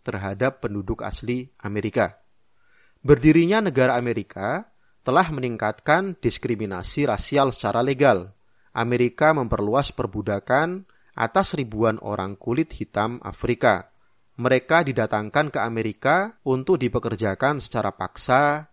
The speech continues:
pada ladang dan tambang baru. Memang,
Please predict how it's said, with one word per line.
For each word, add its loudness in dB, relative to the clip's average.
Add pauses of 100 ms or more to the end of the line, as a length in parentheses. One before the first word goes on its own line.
(100)
pada -2
ladang 0
dan -6
tambang -6
baru. -4 (640)
Memang, 0